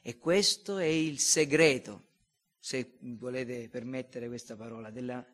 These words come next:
efficacia della nostra vita, anche nella preghiera. Egli è il Padre. Egli esaudisce i figli.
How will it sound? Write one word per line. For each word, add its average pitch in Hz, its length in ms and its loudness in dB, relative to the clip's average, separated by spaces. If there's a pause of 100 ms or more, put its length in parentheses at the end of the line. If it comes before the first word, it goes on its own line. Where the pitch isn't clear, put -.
(100)
efficacia 151 920 -6
della 139 200 -4
nostra 135 380 -6
vita, 139 440 -10 (880)
anche 139 380 -6
nella 131 280 -4
preghiera. 110 600 -10 (300)
Egli 147 640 0
è 113 120 -4
il 117 260 -6
Padre. - 720 -12 (1800)
Egli 147 320 2
esaudisce 135 720 2
i 131 200 -2
figli. 95 460 -8